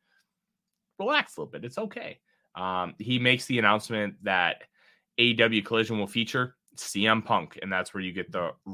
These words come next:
uh, initial cheers and then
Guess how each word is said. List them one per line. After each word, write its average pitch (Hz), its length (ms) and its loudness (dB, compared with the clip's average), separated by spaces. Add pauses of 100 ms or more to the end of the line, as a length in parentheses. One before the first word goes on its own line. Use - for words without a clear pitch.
(360)
uh, 98 200 6 (120)
initial 101 380 -2
cheers 160 540 2 (420)
and 110 200 0
then 107 540 2